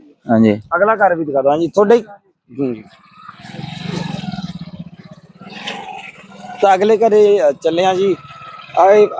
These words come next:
Speaker 2: ਹਾਲਾਂਕਿ ਢਾਣੀਆਂ ਨੇ ਘੁਰਕੇ ਪਿੰਡ ਦੀਆਂ, ਔਰ ਘਰਾਂ ਦਾ ਨੁਕਸਾਨ ਹੈ ਜਿਹੜਾ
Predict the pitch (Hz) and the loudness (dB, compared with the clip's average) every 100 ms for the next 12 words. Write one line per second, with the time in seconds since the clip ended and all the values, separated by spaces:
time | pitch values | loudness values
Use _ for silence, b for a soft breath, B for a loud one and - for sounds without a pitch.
0 | 151 165 185 190 190 180 165 175 185 175 | 0 4 2 2 2 2 0 -2 -2 -2
1 | 180 - 175 170 165 156 175 190 - 160 | -4 -2 0 0 0 -2 -2 -2 0 2
2 | 170 175 - 180 165 165 180 175 - 160 | 4 2 2 2 4 2 0 0 -4 0
3 | 165 180 175 180 190 190 | 2 2 2 4 4 4